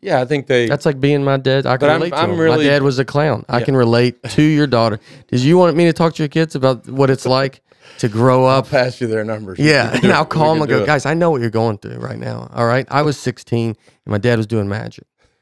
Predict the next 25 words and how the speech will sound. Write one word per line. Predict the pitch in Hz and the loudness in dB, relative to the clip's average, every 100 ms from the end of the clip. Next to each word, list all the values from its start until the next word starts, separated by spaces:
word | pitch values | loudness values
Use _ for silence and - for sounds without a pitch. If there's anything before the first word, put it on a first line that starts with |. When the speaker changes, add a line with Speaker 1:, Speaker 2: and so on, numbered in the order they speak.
| _ | _
Speaker 1:
<laughs> | _ _ - _ - | _ _ -20 _ -6
Speaker 2:
All | |
right? | 120 123 117 | -2 0 -2
Same | - - 156 135 | -6 0 0 0
thing. | - - _ _ 101 - | -6 -16 _ _ -20 -8
Speaker 1:
Yeah. | 143 117 - - | -6 -6 -8 -4
Speaker 2:
Yeah. | 139 127 123 - - - - _ _ _ _ | -2 -2 -4 -10 -20 -20 -20 _ _ _ _
Your | 139 | 0
dad | 156 151 131 | 2 2 2
does | 131 | 0
a | 117 | -2
podcast | 113 107 - 113 131 - - | -2 -4 -4 -12 -16 -20 -18
when | 117 110 | -6 -6
you're | |
si-, | 101 - - - | -6 -10 -14 -8
my | 120 127 | -2 -2
dad | 120 117 | 0 -4
was | 107 | -4
doing | 104 107 | -6 -6
magic. | 107 101 - - | -6 -8 -10 -14
It's | 131 - | -14 -10
the | 156 | -10
same | - 139 139 135 | -8 -4 -2 -2
situation. | - - 107 107 107 | -6 -8 -8 -8 -10
Speaker 1:
Yeah. | 95 | -16